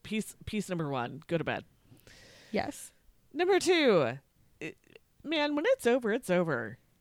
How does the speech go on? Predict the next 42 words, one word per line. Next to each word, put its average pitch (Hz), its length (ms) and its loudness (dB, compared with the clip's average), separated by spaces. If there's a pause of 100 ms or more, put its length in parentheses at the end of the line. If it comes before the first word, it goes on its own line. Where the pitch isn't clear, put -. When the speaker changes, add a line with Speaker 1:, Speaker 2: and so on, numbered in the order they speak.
(120)
Speaker 1:
Don't 320 200 -4
take 254 240 -2
that 180 160 0
ex - 220 -6
back. - 480 -6 (100)
They're 190 140 -2
gonna 302 180 -4
steal 214 280 -6
your - 100 -6
pets. - 480 -12 (1600)
Speaker 2:
Yeah. 233 680 2
Speaker 1:
<laughs> - 240 -2
Like, 277 120 -6
just, - 380 -12
just 392 160 0
Speaker 2:
Yeah. 202 140 -2
Speaker 1:
don't. 170 400 -2 (320)
Break 302 200 0
up - 140 -2
once. 156 240 0
Speaker 2:
Well, 349 80 6
s-, - 220 0 (540)
yeah, 254 180 2
especially - 420 2
if 415 140 0
it 269 160 0 (240)
ended 240 580 6 (300)
in 220 160 4
an 196 240 4
unhealthy 196 720 0
way. 160 180 -2
If 190 120 -2
you 320 80 4
had 392 80 2
to 277 60 4
break 170 360 2
ties 180 460 0
because 202 300 -4
the 175 200 -4
other 175 240 0
person 214 560 -2
was 170 300 -2